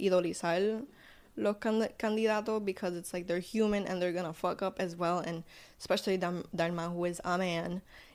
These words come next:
Y obviously, not everything that he said up there was perfect. He did make great points. Este, y esa es la cosa que I feel like he could have talked more, pero ajá, como que I feel like the chance was just never given, y maybe es que entré al debate tarde, but ajá.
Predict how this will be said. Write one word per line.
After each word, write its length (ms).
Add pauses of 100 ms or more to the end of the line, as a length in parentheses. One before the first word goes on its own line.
(120)
Y 320
obviously, 440
not 220
everything 360
that 100
he 80
said 360
up 140
there 180
was 180
perfect. 460
He 160
did 180
make 300 (140)
great 340
points. 640 (120)
Este, 800 (640)
y 340 (600)
esa 140
es 60
la 100
cosa 220
que 120
I 40
feel 200
like 160
he 160
could 180
have 100
talked 300
more, 220
pero 220
ajá, 280
como 200
que 100
I 120
feel 180
like 180 (420)
the 140 (160)
chance 300
was 160 (120)
just 260
never 360
given, 340
y 60
maybe 400
es 100
que 140
entré 240
al 100
debate 320
tarde, 320
but 120
ajá. 380